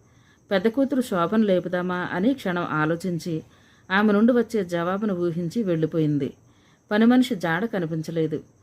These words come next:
గ్లాసులు తొలుస్తూ కూర్చుంది. "ఏమే,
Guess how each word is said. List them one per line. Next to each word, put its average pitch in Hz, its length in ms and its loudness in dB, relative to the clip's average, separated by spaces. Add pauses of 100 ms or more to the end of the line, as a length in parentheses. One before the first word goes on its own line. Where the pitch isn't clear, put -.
(400)
గ్లాసులు 190 400 4
తొలుస్తూ 190 460 -2
కూర్చుంది. 156 640 -4 (2500)
"ఏమే, 208 460 4